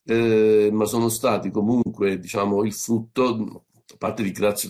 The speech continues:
chiaramente tutti i relatori, ma sono stati il frutto, come è stato detto in più circostanze, il frutto di un'attività svolta dalle amministrazioni con le amministrazioni che ci ha portato, insomma,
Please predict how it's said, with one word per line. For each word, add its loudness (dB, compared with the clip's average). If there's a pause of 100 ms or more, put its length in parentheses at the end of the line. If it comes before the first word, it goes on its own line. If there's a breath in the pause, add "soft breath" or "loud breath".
chiaramente -2
tutti -6
i 0
relatori, 0 (300 loud breath)
ma -6
sono 2
stati -2
il -2
frutto, -2
come 0
è -6
stato -4
detto -4
in -4
più -10
circostanze, -4 (220 loud breath)
il -6
frutto -2
di -4
un'attività -2
svolta 0
dalle -2
amministrazioni -2
con 0
le -4
amministrazioni -4
che -6
ci -6
ha -6
portato, -8
insomma, -6